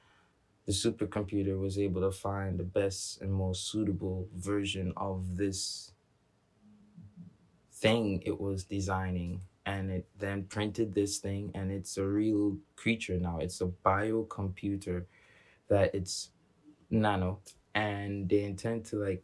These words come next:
put it in blood cells to move medicine around, clear up our blood clots, and things like that. And how incredible is that? But when you put the two together and you think, "Okay,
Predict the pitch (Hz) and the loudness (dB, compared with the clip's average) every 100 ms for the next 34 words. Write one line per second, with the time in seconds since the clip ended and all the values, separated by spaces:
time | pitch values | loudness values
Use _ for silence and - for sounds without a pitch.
0 | _ - 117 107 104 98 92 104 110 - | _ 4 6 6 4 2 2 2 2 0
1 | 101 95 95 90 - 95 90 92 98 110 | 0 0 -2 -6 -4 -2 0 0 0 0
2 | 107 95 98 98 95 101 98 95 98 98 | 0 -2 -2 -2 -2 -4 -4 -4 -4 -4
3 | 95 92 - _ - _ _ _ _ _ | -6 -8 -14 _ -20 _ _ _ _ _
4 | _ _ - - - 113 107 104 101 104 | _ _ -12 -4 4 6 6 6 2 0
5 | 98 92 104 98 - 101 101 - - - | 0 2 0 0 -2 -2 -2 -4 -8 -12
6 | - - - - _ - 98 92 104 95 | -12 -20 -20 -20 _ -2 0 0 -2 0
7 | 98 95 98 92 - _ _ - 95 160 | 0 2 0 -2 -6 _ _ 0 4 6
8 | 175 - - 135 123 113 98 113 117 95 | 6 4 -2 2 4 4 4 2 0 -2
9 | 87 - _ _ 101 95 110 110 - 160 | -2 -4 _ _ 2 4 2 2 4 4
10 | 143 98 - 117 113 104 107 107 98 95 | 2 -6 -4 -4 -2 0 2 2 2 2
11 | 92 87 120 101 90 104 98 92 90 | 0 0 -2 -2 0 -2 0 0 0